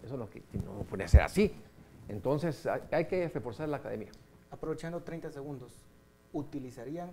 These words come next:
Speaker 2: al ejército para patrullar, sí o no? ¿Por qué?
Speaker 1: Mire, la, el ejército tiene una función diferente, distinta de la policía, definitivamente. Eh, no es, eh, función del ejército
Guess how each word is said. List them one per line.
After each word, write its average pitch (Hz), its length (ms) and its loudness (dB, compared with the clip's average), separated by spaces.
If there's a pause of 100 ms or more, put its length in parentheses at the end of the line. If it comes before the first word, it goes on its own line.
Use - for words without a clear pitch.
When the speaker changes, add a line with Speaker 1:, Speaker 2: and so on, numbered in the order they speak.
Speaker 2:
al 131 120 -8
ejército 151 440 -10
para 127 220 -8
patrullar, 143 480 -8 (220)
sí 156 180 -4
o 151 60 0
no? 170 140 -2 (120)
¿Por 110 140 -6
qué? 95 120 -14 (380)
Speaker 1:
Mire, 156 280 8
la, 120 160 6
el 120 180 2
ejército 185 320 0
tiene 165 140 2
una 160 120 4
función 143 320 0
diferente, 120 440 -2
distinta 131 360 -2
de 107 80 2
la 92 80 -4
policía, - 360 -10 (380)
definitivamente. 104 720 -4 (560)
Eh, 101 480 4
no 131 300 6
es, 131 300 0
eh, 107 200 4 (140)
función 127 600 2
del 98 320 -2
ejército 151 580 -2